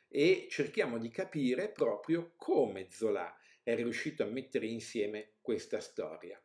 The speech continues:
E chissà, magari attraverso questa analisi, questa lettura, forse qualcuno di voi un giorno diventerà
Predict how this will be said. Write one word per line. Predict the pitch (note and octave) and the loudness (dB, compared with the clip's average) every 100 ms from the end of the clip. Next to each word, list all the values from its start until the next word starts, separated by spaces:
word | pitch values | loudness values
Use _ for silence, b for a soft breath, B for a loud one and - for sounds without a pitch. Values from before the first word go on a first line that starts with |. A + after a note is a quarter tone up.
| _ _ | _ _
E | G#3+ | 2
chissà, | G#3 - - - - _ _ _ | 2 -2 -8 -16 -20 _ _ _
magari | - D#3 G#2 D#2 F2 - _ - | -4 2 2 0 -8 -16 _ -10
attraverso | G#2 G#2+ A#2+ C#3 - A2+ G2 F2+ | -4 0 2 2 0 0 0 -2
questa | G2+ - G2+ F#2 | -8 -6 -6 -4
analisi, | G2 A2 G2+ B2+ C#3+ G#2 | -4 -4 -2 -2 -2 -4
questa | F#2 - A#2+ | -6 -4 -2
lettura, | B2+ - F#2+ D#2+ - | -2 -6 -10 -10 -2
forse | F3+ C3 - - b b b | 4 4 2 -12 b b b
qualcuno | _ A2+ - B2 A#2+ | _ -6 -4 -4 0
di | C3+ | 2
voi | B2 G#2 | 4 2
un | F#2 - | 2 -2
giorno | G2 D#2+ F#2+ - - _ | -2 -2 -2 -10 -20 _
diventerà | _ B2+ C#3+ D3 B2+ F2 F2 | _ -2 -2 -2 -2 -2 -4